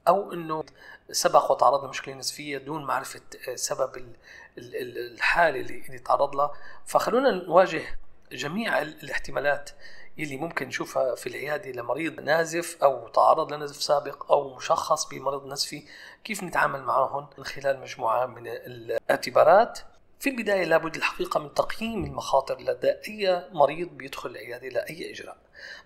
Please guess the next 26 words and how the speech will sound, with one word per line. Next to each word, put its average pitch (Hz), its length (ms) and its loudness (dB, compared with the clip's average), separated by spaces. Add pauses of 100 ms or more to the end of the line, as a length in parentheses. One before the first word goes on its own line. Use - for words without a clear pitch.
(300)
فنحن 151 520 4
لو 139 380 -2 (120)
دخلنا 185 440 0
حتى - 320 0
المرضى 147 320 0
السليمين، 147 720 -6 (440)
لكن 170 360 6
نحن 151 240 0
عندنا 139 260 -2
شك 135 320 -4
بوجود 147 300 -6
مرض 135 320 0
نزفي 135 380 -4 (440)
عندهم 147 560 -4 (200)
من 127 120 -8
خلال - 300 -2
قصة - 300 -2
سريرية، 143 540 -6
من 120 160 -12
خلال 139 440 -4
history - 440 -6 (360)
إنه 151 180 -10
تعرض 147 360 4
لنزيف 135 560 -6
لكن - 280 -4
هو 151 320 -2